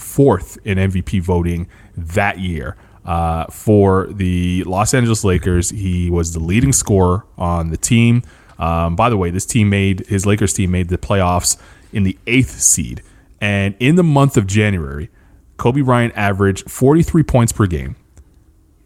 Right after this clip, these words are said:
five point six rebounds, four point one assists, and he was shooting forty-seven percent from the field and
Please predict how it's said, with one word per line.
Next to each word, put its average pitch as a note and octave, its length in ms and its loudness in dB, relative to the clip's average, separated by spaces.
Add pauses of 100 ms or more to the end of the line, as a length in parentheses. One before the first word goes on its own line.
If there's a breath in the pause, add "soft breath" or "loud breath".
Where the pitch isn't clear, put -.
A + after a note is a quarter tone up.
(180)
five C#3 400 -2
point B2+ 180 0
six - 300 -4
rebounds, D2+ 420 -4
four B2+ 260 2
point B2+ 260 0
one G2 180 2
assists, - 560 -2
and F2+ 180 -4
he F2+ 60 0
was F2 80 0
shooting G#2+ 420 4
forty-seven G2 480 2
percent - 380 -4
from F2+ 160 -4
the D#2+ 80 -10
field A2 340 4 (340 soft breath)
and G2 480 0